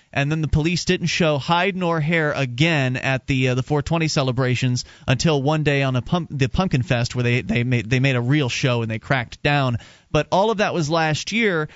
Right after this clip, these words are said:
Ever since the Pumpkin Fest, we're talking about, uh, months. Now, there was a short, uh, several week-, weeks in winter where they took a break. But as of the middle, uh, late February, they've been going on every single day, visibly smoking cannabis out of pipes and things like that and joints and everything.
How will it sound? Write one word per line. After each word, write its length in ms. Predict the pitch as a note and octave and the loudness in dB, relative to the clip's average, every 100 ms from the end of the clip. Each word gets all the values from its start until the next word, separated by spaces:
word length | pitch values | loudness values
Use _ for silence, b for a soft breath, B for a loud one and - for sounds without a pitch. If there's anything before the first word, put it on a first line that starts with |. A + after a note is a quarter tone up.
| B | B
Ever 180 | - F#3+ | -2 0
since 280 | G3 G3 - | 0 -2 -2
the 100 | F3 | 0
Pumpkin 340 | G3+ G#3+ G#3 | 2 2 -2
Fest, 380 | E3+ D#3+ D3 - | 0 0 0 0
we're 80 | E3+ | -2
talking 380 | G3+ F#3 F#3 D#3 | 0 0 0 0
about, 480 | C#3+ C#3 C3+ - D3 | 2 2 0 -2 -2
uh, 180 | C3 | 0
months. 420 | B2 F3 F#3+ C#3+ - | 2 2 0 -2 -2
Now, 100 | C3+ | -2
there 100 | C#3+ | 0
was 100 | C#3+ | -2
a 60 | |
short, 340 | - F#3 E3 - - | 0 0 0 -4 -4
uh, 140 | D3 | -4
several 340 | C3+ G3+ F3 D3+ | 0 0 2 2
week-, 180 | D#3+ - | 0 -2
weeks 300 | D3 E3+ - | -4 -2 0
in 120 | C3+ | 0
winter 180 | D#3+ D#3 | 0 0
where 100 | D3 | 0
they 140 | B2 | 0
took 180 | C#3 D3+ | 0 0
a 60 | B2+ | 0
break. 360 | F3+ F3 - B B | 2 0 -2 B B
But 140 | - D3+ | 2 2
as 200 | F3+ G3+ | 2 0
of 160 | G3 | 0
the 80 | E3 | 0
middle, 400 | D#3 G3 G3+ F3 | 0 0 0 0
uh, 180 | D3 C#3 | 0 0
late 260 | C#3+ G3+ - | 0 -2 0
February, 640 | G3 G#3+ G3 C3 B2+ C3+ B - | 0 0 0 0 0 -2 B -4
they've 100 | E3+ | 0
been 120 | G#3 | 2
going 240 | G3 F3 | 0 0
on 120 | E3+ D#3 | 0 0
every 280 | G#3 A3 | 0 -2
single 340 | G3+ G#3+ F3+ D#3 | -2 -2 0 0
day, 460 | E3+ F#3 D#3+ E3 - | 2 2 2 0 0
visibly 560 | C#3 G3+ A3 E3+ E3 | 0 0 0 0 -2
smoking 480 | E3+ E3+ F#3 G3+ F3+ | 0 0 0 0 0
cannabis 560 | F3+ F#3 F#3+ D3 D#3+ - | 2 2 2 0 0 0
out 140 | C#3+ | -2
of 100 | C#3 | -2
pipes 400 | - E3 E3+ - | 0 0 0 -4
and 100 | D3+ | -2
things 240 | D#3+ D#3 | -2 0
like 180 | D#3+ D#3 | 0 0
that 260 | D3 D3+ D#3+ | 0 0 0
and 120 | C#3 | 0
joints 300 | B2+ C#3+ D#3 | 0 0 0
and 100 | D3 | -2
everything. 500 | D#3 F#3+ C#3 B2 | 0 0 0 0